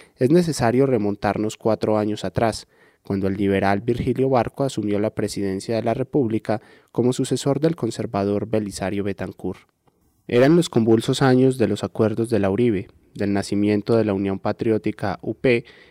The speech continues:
y del exterminio de sus integrantes. Precisamente en las elecciones legislativas de marzo de mil novecientos ochenta y seis, este movimiento político participó por primera vez, con candidatos propios y en coaliciones.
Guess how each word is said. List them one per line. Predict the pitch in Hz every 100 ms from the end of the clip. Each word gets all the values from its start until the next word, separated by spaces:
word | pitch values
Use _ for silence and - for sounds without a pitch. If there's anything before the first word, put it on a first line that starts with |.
| _
y | 127
del | 117 113
exterminio | - 120 117 113 127
de | 123
sus | 104 -
integrantes. | 101 95 101 98 - - - _ _ _ _ _ _
Precisamente | - 98 107 127 131 120 107 135
en | 123
las | 101 -
elecciones | 98 - 110 113 127
legislativas | 117 110 107 98 110 113 120
de | 113
marzo | 104 98 - 123
de | 123 107
mil | 107 110
novecientos | 120 110 107 104 113 107
ochenta | - 123 127
y | 135
seis, | 139 110 - - - _ _ 123
este | - 170
movimiento | 139 113 110 110 -
político | - 104 104 - - 117
participó | 107 - 104 104 - 113 110
por | - -
primera | 98 95 95
vez, | 120 113 - _ _
con | 113
candidatos | 110 101 98 95 95 107 -
propios | 123 135 143 139 120
y |
en | 104
coaliciones. | - 92 92 92 104 90 90 -